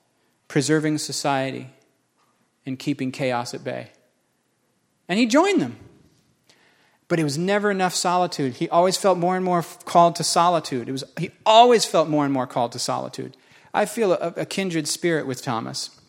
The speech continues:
Whenever I'm in a season where I'm on fire, there's a phrase that runs through my soul, and it's this phrase,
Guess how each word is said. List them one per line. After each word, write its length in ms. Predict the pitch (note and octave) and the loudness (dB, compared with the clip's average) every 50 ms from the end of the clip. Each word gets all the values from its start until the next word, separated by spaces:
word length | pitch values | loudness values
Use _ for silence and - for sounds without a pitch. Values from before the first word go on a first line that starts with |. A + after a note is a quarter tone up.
| _ _ _ _ _ _ _ - - | _ _ _ _ _ _ _ -20 -14
Whenever 280 | - F#3+ A3 A#3 G#3+ G#3 | -8 -2 0 2 2 2
I'm 140 | F#3 F#3 F#3 | 2 2 2
in 80 | F3 | 2
a 80 | D#3+ C#3+ | 0 0
season 460 | - - - F3 E3 C#3 D3+ C#3+ C#3 | 0 0 0 0 0 0 0 -2 -2
where 100 | C3+ C3+ | -2 0
I'm 380 | C3+ C3+ C3+ C3 B2+ B2 C3 - _ _ _ _ _ _ _ _ _ _ _ _ _ _ _ - | 0 0 0 -2 -4 -6 -8 -12 _ _ _ _ _ _ _ _ _ _ _ _ _ _ _ -4
on 200 | C#3 C3+ C3 C3 | -2 0 0 -2
fire, 520 | B2+ - C3+ C3 B2 A#2 A2+ A2+ B2+ C3 - - _ _ _ _ _ _ _ _ _ _ _ _ _ _ _ _ _ _ _ _ _ _ _ | 0 0 0 0 0 0 -4 -6 -10 -12 -16 -20 _ _ _ _ _ _ _ _ _ _ _ _ _ _ _ _ _ _ _ _ _ _ _
there's 180 | - D3+ C#3 D3 | -2 -2 -2 -2
a 40 | C3+ | -4
phrase 440 | - - - D3+ D3+ D#3 D3+ C#3 C3 | -6 -4 -2 -2 0 0 -2 -2 -4
that 100 | C3 - | -4 -2
runs 300 | C3+ C3+ C3 C3 - - | -2 -2 0 -2 -2 -4
through 160 | - C#3 C3 | -2 -2 -2
my 160 | C3 A#2+ A#2+ | -2 -2 -4
soul, 440 | - - C#3 B2+ B2+ B2+ B2+ C3+ - - - - - - - _ _ _ _ _ _ _ _ _ _ _ _ - | -4 -4 -4 -4 -4 -4 -6 -10 -12 -18 -20 -20 -20 -20 -20 _ _ _ _ _ _ _ _ _ _ _ _ -4
and 160 | C#3+ C#3+ C#3+ | -2 -2 -2
it's 140 | C#3 - - | -2 -2 -2
this 160 | D#3 D3 - | -2 -2 -2
phrase, 580 | - - C3 A#2 A2+ A2+ A#2 A2+ - - - | -4 -4 -4 -4 -4 -6 -8 -8 -8 -8 -10